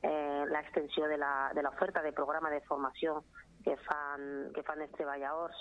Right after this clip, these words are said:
per a reciclatge, eh, també, eh, entre altres coses, eh, la duració de la jornada, eh,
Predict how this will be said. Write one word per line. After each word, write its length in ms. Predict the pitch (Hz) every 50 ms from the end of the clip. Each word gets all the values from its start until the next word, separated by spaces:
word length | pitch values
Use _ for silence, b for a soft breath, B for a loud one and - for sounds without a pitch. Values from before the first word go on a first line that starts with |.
| - -
per 140 | - 151 147
a 280 | 135 131 131 131 127 127
reciclatge, 720 | 143 143 - 147 - 160 165 170 - - 180 175 190 - - B B B B B B B B -
eh, 680 | - 180 170 160 156 151 147 147 147 147 143 143 143 143 -
també, 460 | - 151 156 147 160 165 165 156 - - - - - - - - - -
eh, 800 | 160 151 147 147 143 143 143 143 139 139 139 139 139 139 143 139
entre 200 | 156 147 143 151
altres 200 | 143 - 151 143 -
coses, 400 | - 175 156 - - 143 139 - -
eh, 260 | 143 143 139 135 135 135
la 100 | 135 135
duració 580 | 143 143 139 127 - - 175 160 160 156 147
de 100 | - 147
la 120 | 143 139 135
jornada, 600 | - - 147 - 147 160 170 170 160 143 139 - B B B B B B B B - -
eh, 680 | 151 147 143 139 135 135 135 139 139 139 143 147